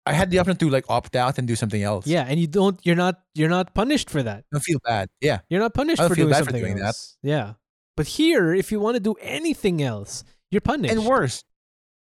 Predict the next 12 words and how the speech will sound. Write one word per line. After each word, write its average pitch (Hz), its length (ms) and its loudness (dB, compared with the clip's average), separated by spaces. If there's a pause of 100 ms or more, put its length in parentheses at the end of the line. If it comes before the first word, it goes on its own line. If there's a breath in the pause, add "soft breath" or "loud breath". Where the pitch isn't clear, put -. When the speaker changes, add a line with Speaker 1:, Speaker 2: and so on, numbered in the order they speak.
(160)
Speaker 1:
the 151 140 -2
progression 185 400 2
is 190 100 2
so 147 220 4
small. 123 640 0 (140)
Speaker 2:
Yeah. 170 100 -4 (400)
I 220 120 2
was 254 160 0
actually 247 320 2
gonna 185 180 2
say, 170 260 2 (480 loud breath)
if 294 340 -4